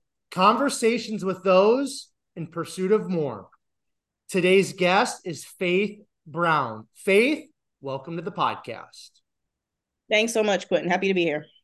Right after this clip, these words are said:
Speaker 1: For sure. So, uh, Faith, we're gonna jump right into it.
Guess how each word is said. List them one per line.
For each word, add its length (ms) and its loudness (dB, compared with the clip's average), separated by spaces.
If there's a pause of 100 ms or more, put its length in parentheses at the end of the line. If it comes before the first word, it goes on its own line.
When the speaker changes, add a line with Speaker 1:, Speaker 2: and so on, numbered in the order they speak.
(360)
Speaker 1:
For 180 2
sure. 440 2
So, 440 4 (180)
uh, 300 4
Faith, 240 4
we're 100 -6
gonna 240 4
jump 240 0
right 220 2
into 320 -2
it. 180 4